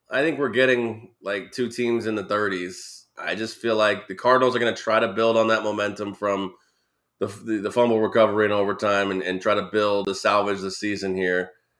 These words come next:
And the Rams, I mean, they haven't looked good in two games. I know they got blown out in one, but let's, let's be honest. I mean,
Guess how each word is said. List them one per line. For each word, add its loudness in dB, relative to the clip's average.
And 2
the 0
Rams, 0
I -2
mean, -2
they 2
haven't 2
looked -2
good 4
in 0
two -4
games. -6
I -4
know 4
they 4
got 4
blown 4
out 4
in 0
one, 2
but 0
let's, -2
let's -6
be -4
honest. -4
I 0
mean, 0